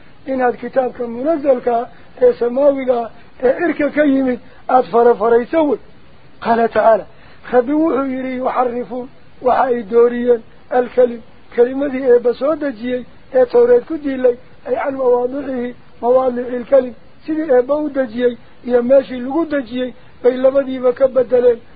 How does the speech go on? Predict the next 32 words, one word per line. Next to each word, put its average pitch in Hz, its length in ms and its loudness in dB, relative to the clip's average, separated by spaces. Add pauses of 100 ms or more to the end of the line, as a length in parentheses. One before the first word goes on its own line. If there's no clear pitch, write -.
(120)
oo 240 140 2
wanasuu 247 500 -6
halmaame 247 460 -2 (420)
xadan 240 420 0
dheef, 233 220 0 (320)
mimaa 254 320 0
kii 240 180 -6
ka 247 160 2
mida 254 360 0 (300)
dukiruu 285 500 -4
iyaga 254 300 2
lagu 269 320 -2
waaniyey, 247 440 0 (300)
bihi 277 200 0 (100)
xadiga." 240 540 0 (920)
Oo 269 160 0
wixii 277 360 -8
lagu 277 260 -6
waaniyey 254 560 -2
diinee 285 300 2
loo 262 200 6
sheegay 233 360 2 (280)
oo 226 140 -4
dhan 277 200 2
bay 247 180 2
iska 285 220 -12
iloobeen. 247 520 2 (720)
"Walaa 240 280 -6
tazaalu, 226 580 -10 (420)
Rasuul 311 360 -2
Allow 262 300 4
ka 294 140 -2